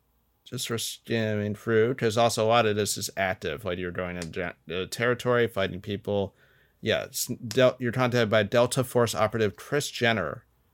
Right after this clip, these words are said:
who told Snake that Delta Force had been ambushed and massacred by the mercenary group Black Chamber, where she was the only survivor. And you, and this is also a fun bit too of, like, the two D. You have to meet up with Chris Jenner, who's disguised as one of the, uh, guards,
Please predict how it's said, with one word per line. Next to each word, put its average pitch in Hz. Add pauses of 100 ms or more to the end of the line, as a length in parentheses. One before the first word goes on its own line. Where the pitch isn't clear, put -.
(240)
who 110
told 101
Snake 101
that 95
Delta 107
Force 107
had 95
been 95
ambushed 110
and 98
massacred 120
by 101
the 98
mercenary 110
group 104
Black 92
Chamber, 139 (320)
where 107
she 110
was 101
the -
only 90
survivor. 127 (720)
And 98
you, 110
and 120
this 139
is 147
also 143
a 120
fun 120
bit 107
too 113
of, 101
like, 98
the -
two 104
D. 101
You 95
have 101
to 104
meet 104
up 104
with 107
Chris 110
Jenner, 107
who's 98
disguised 101 (400)
as 98
one 95
of 87
the, 95
uh, 82
guards, 90